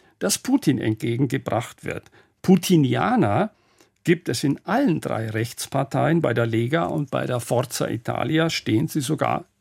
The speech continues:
an der Spitze. Zweitens, Europa. Es ist so schade, Italien wäre eigentlich für eine ganz wichtige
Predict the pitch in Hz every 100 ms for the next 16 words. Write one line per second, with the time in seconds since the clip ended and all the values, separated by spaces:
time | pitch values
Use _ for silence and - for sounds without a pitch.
0 | _ _ 92 90 143 - 247 226 - -
1 | - _ _ _ _ - 214 208 - 156
2 | - 175 214 - - - - _ - -
3 | - - 165 247 226 233 220 175 196 185
4 | - 165 156 180 202 180 165 165 190 185
5 | - 131 165 202 180 147 165 - - _
6 | _ _ _ - 170 139 147 147 196 -
7 | 165 175 - 139 127 120